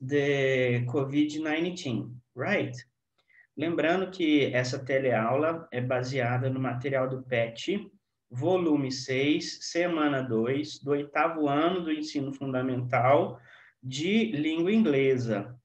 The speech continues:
tudo bem? É, vale ressaltar também que essa teleaula vai estar disponível na plataforma do YouTube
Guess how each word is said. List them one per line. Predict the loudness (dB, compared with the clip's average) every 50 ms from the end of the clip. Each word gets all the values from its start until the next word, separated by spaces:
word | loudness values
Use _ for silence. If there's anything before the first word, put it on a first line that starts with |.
| _ _ _
tudo | -10 -8 -6 -6
bem? | 0 4 4 6 6 4 2 0 -4 -8 -14 -20 _ _ _ _ _ _ _ _ -10 -4
É, | 0 2 2
vale | 4 6 6 6 6 4
ressaltar | 0 -2 -2 0 0 -2 -2 0 -2 -2 -2
também | 0 -2 -2 2 4 4 4 4 4 0 -2 -2
que | -2 -2
essa | -2 0 -2 -6
teleaula | -4 0 0 0 2 4 4 4 6 4 4 2 2
vai | 2 0 0
estar | 0 -2 -4 -6
disponível | -6 -8 -12 -8 -6 -4 -2 -2 -2 -2 -2 -2 0 0
na | 0 0
plataforma | 0 -2 -4 -4 -4 -4 -6 -6 -2 -2 -2 -2 -2 -2
do | -2 -2
YouTube | -2 -2 -4 -4 -6 -6 -4 -4 -2 -2 0 0 0 -2 -4